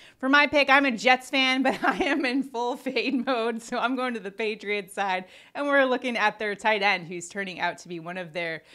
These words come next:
more solid offensive playmakers. We're talking about Hunter Henry and over on thirty-two and a half receiving yards. Now, the consensus projection is over. Kittle had forty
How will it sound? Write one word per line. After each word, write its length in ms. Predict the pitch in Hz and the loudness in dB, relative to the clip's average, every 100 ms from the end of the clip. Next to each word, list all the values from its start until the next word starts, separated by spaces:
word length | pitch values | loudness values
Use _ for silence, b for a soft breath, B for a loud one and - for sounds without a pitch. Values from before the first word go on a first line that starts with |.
| B | B
more 260 | - 202 208 | -10 -6 -6
solid 800 | - - - 214 226 214 190 190 b b | -6 -4 2 4 4 2 -2 -6 b b
offensive 560 | - 214 208 214 202 185 | 0 0 0 -6 -6 -10
playmakers. 720 | - 220 208 190 180 202 190 | -6 -6 -4 -6 -6 -6 -6
We're 100 | 196 | -4
talking 260 | 196 196 196 | 0 0 0
about 180 | 185 | -4
Hunter 340 | 165 202 196 180 | -2 -4 -2 -4
Henry 540 | - 202 190 165 151 - B - | -4 -6 -4 -6 -8 -14 B -10
and 180 | 202 - | -8 -4
over 440 | 226 226 202 175 156 | 0 0 0 -4 -4
on 240 | - 185 175 | -2 -2 -2
thirty-two 480 | 220 208 208 - | -4 -4 -6 -8
and 100 | 196 | -6
a 40 | 180 | -2
half 240 | 180 170 | 0 0
receiving 560 | 175 170 - 226 202 185 | -4 -12 -8 -6 -6 -6
yards. 380 | 165 160 160 - _ b b b | -4 -4 -6 -14 _ b b b
Now, 380 | 208 220 165 151 | 2 4 4 -2
the 120 | - | -6
consensus 600 | 220 247 233 247 240 247 | -6 -6 -2 -2 -2 -8
projection 680 | - 233 208 226 - 247 233 | -8 -4 0 -2 -2 -4 -4
is 280 | - 220 175 | -4 -4 -4
over. 480 | - 220 214 220 220 | -2 0 0 -2 -4
Kittle 380 | 208 - 254 254 | 2 4 6 4
had 260 | 233 196 185 | 2 0 -4
forty 720 | - 262 330 330 240 165 | -10 -6 -2 -2 -4 -6